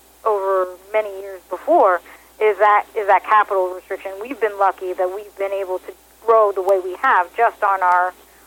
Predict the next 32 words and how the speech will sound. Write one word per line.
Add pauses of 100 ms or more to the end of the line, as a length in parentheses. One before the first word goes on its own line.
(100)
our
operating
cash
flow (360)
and
a
little
bit
from, (220)
from
Chicago
Venture
Partners. (580)
So
now
with (520)
some
money
behind
us
and, (180)
and
the
ability
to
raise
some
money,
we
can
go
forward.